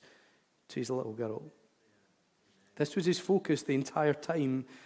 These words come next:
that he was interacting with Jesus. To intercede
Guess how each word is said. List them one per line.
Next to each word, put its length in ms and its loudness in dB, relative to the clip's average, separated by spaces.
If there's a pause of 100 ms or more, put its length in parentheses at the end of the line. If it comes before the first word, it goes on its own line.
(380)
that 60 -6
he 100 2
was 100 -2
interacting 640 0
with 100 -6
Jesus. 500 -12 (1800)
To 80 -2
intercede 720 2